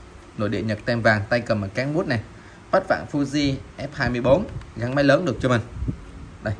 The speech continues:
có buộc dây bảo hiểm nè. Tổng thể con này thì còn mới tưng luôn. Đây, inbox em sẽ gửi thành, thành, thành cho mình nha. Hai mươi mốt cứng hai trăm. Cái này ngọn của nó là ngọn ba chấm năm ly, trọng lượng bốn trăm tám mươi gram,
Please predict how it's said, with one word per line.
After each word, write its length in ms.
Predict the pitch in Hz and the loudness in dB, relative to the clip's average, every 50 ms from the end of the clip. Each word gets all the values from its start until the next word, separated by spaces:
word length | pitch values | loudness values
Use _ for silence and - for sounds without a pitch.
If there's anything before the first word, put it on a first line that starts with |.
| - | -2
có 100 | - 143 | -2 0
buộc 140 | 127 113 101 | 0 0 0
dây 80 | 120 117 | 0 0
bảo 120 | 110 107 | 0 0
hiểm 180 | 110 95 90 143 | 0 0 2 2
nè. 80 | 135 120 - - - - - - - - - - - | 0 0 0 -6 -14 -20 -20 -20 -20 -20 -20 -6 -4
Tổng 160 | 95 98 110 - | -4 -4 -2 0
thể 160 | - 107 107 | 0 0 2
con 140 | 135 127 120 | 2 2 2
này 100 | 113 107 | 0 -2
thì 60 | 107 | 0
còn 200 | - 104 110 110 | 0 0 2 2
mới 140 | 123 160 165 | 2 2 2
tưng 200 | - 151 139 139 | 2 2 4 4
luôn. 100 | 139 139 - - - - - - - - - - - - - | 4 2 0 -8 -16 -18 -18 -20 -20 -16 -16 -16 -16 -12 -8
Đây, 100 | 110 104 110 - | -8 -8 -6 -6
inbox 320 | 117 113 131 139 - - 113 | -4 -4 -4 -4 -6 -6 -8
em 100 | 107 107 | -8 -6
sẽ 120 | - 104 | -6 -6
gửi 200 | - 80 139 135 | -4 -4 -4 -4
thành, 200 | 120 104 104 101 - | -4 -4 -6 -6 -4
thành, 140 | 117 113 107 | -4 -2 -2
thành 100 | 110 113 | -2 -2
cho 60 | 123 | 0
mình 120 | 120 110 110 | 0 2 2
nha. 120 | 117 113 - - - - - - - - - - - - - - - - - - - - - - - - - - - - - | 0 -2 -4 -10 -18 -20 -20 -18 -18 -18 -18 -18 -20 -20 -20 -20 -20 -20 -20 -20 -18 -18 -18 -18 -18 -20 -20 -20 -20 -12 -6
Hai 120 | 117 117 | -4 -2
mươi 60 | 117 | -2
mốt 120 | 135 139 - | -2 -2 -2
cứng 100 | 160 151 | -2 -2
hai 120 | 147 123 | -2 -2
trăm. 200 | 113 - 131 123 113 - - - - - - - - - - - - - | 2 4 4 4 4 -2 -8 -4 -2 -2 -2 -2 -4 -8 -10 -10 -2 2
Cái 80 | 208 | 2
này 80 | 185 165 | 2 4
ngọn 280 | 147 127 92 87 95 - | 4 4 2 2 0 -2
của 120 | - 143 | -2 0
nó 140 | 151 156 175 | 0 0 0
là 120 | 190 170 | 0 0
ngọn 280 | 143 120 101 78 67 - - - - - - - - - - - - - - - - - - - - - - | 0 -2 -2 -4 -4 -8 -12 -16 -18 -18 -20 -20 -20 -20 -18 -18 -18 -18 -20 -20 -20 -18 -8 -8 -8 -8 0
ba 160 | - 143 139 139 | 2 4 4 4
chấm 200 | - 156 170 180 | 4 2 2 2
năm 160 | 160 147 143 | 2 4 4
ly, 200 | 143 143 143 139 143 - - | 4 4 4 4 2 -2 0
trọng 200 | - - 85 101 | 2 2 2 4
lượng 220 | 113 110 95 - 117 127 - - - - - | 2 0 0 0 -4 -8 -10 -12 -16 -6 -2
bốn 200 | 139 127 185 196 | 0 0 0 0
trăm 160 | - 127 120 | 0 -2 0
tám 180 | 113 120 143 180 | 2 2 2 2
mươi 80 | 123 | 2
gram, 200 | 117 123 127 123 | 4 4 4 2